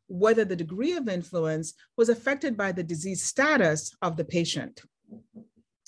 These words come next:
This is abstract zero seven four one, presented on Sunday, assessing the relationship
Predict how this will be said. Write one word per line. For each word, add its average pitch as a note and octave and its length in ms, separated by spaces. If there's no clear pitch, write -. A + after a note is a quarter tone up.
This A3+ 140
is C4 180
abstract D#4 600
zero G3+ 280
seven E3 380
four D#3 260
one, G#3+ 280
presented F3+ 400
on C#3 320
Sunday, A#3+ 640
assessing D4 560
the B3 100
relationship F#3 840